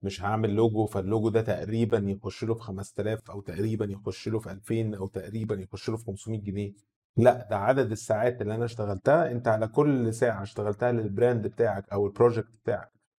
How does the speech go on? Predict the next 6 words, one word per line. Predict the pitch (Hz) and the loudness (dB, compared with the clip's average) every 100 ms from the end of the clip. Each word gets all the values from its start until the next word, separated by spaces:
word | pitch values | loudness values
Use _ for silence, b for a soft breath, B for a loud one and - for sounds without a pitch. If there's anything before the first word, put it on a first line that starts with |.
| _ | _
سواء | - 110 104 | -2 0 0
لوجو، | 110 131 120 120 | 6 6 6 2
بوستر، | 123 127 123 120 | 4 0 2 -2
ماستر | 107 113 - 104 | 0 -4 -4 2
فيجوال، | 120 113 113 110 107 101 101 | 2 2 4 4 2 0 2
فيديو، | 120 120 107 107 107 | 2 0 -2 0 -2